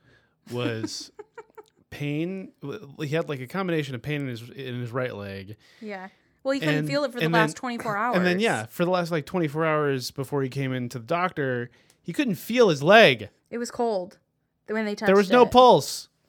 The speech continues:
Speaker 1: You know why?
Speaker 2: Do you guys wanna know why this man couldn't,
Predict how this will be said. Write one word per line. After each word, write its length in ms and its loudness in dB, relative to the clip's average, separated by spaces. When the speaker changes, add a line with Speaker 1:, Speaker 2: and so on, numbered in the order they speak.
Speaker 1:
You 80 -2
know 100 4
why? 400 4
Speaker 2:
Do 100 -14
you 40 -12
guys 240 -14
wanna 160 -8
know 160 -6
why 400 -4
this 200 -16
man 260 -2
couldn't, 380 -8